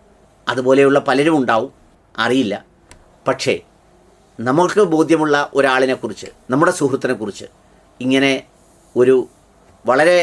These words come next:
നിലപാടുള്ള ഒരു വേട്ടയുമായി ബന്ധപ്പെട്ട് രംഗത്ത് വന്നപ്പോൾ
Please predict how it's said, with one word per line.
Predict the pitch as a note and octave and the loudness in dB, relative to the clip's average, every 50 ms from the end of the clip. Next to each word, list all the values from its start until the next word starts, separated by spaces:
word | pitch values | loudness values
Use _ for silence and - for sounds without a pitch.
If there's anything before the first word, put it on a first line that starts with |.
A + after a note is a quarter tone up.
| D3+ - - | 0 -4 -2
നിലപാടുള്ള | C3 C3+ C#3 D3+ D3+ E3+ E3 E3 D#3+ D3+ C#3+ C3+ A#2+ - - _ _ | -2 0 0 2 2 2 2 2 2 0 0 -2 -4 -6 -10 _ _
ഒരു | C3 B2+ C#3 | -2 -2 0
വേട്ടയുമായി | B2+ C3+ C#3 C#3+ - - D3+ D3+ C#3 C#3 C#3 C3+ C3+ | 2 2 2 2 0 -2 -2 -2 0 0 0 0 0
ബന്ധപ്പെട്ട് | B2+ B2 A#2+ B2 B2+ - B2 G#2+ - G2 - - _ _ _ _ - | 0 -2 -2 -2 -2 -2 -4 -6 -6 -10 -12 -12 _ _ _ _ -4
രംഗത്ത് | A#2 A#2+ B2 C3+ C3 - C#3 | -2 -2 0 -2 -2 0 0
വന്നപ്പോൾ | B2+ G#2+ A2 G#2 - - - | 0 0 -2 -6 -8 -10 -14